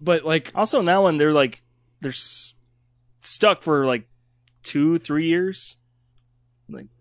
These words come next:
Speaker 2: 'cause they have, like, number of days, however, go by. This one, it's, like, I, I'm getting, like, the feeling that maybe two days have gone by.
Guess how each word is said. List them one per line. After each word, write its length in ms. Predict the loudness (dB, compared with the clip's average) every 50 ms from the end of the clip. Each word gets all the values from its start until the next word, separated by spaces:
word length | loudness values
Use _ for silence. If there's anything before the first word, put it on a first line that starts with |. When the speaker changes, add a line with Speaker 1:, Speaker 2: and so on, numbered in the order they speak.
| _ _ _
Speaker 2:
'cause 120 | -8 -2 2
they 80 | 2
have, 120 | 2 4 2
like, 120 | 2 0
number 360 | 0 2 2 2 2 2 0 0
of 100 | 0 -2
days, 300 | -4 -4 -4 -4 -4 -6
however, 420 | -8 -8 -8 -8 -8 -10 -12 -12 -16 -20 -16 -14
go 80 | -10
by. 200 | -8 -8 -8 -10 -12 -16 -20 -20 _ -2
This 180 | -2 0 0
one, 200 | 2 0 0 0
it's, 300 | 0 -4 -4 -6 -10 -8 -10
like, 100 | -12 -12 _ _ _ _ _ _ _ _ _ _ _ _ _ _ _ _ -16
I, 80 | -12 -8 -6
I'm 100 | -4 -2
getting, 180 | -2 -2 0
like, 100 | -2 -2
the 60 | -4 -2
feeling 240 | 0 0 0 2
that 80 | 0 0
maybe 220 | 0 -2 -4 -4
two 140 | -8 -10 -10
days 180 | -8 -10 -10 -10
have 100 | -14 -18
gone 140 | -20 -20 -20
by. 160 | -20 -20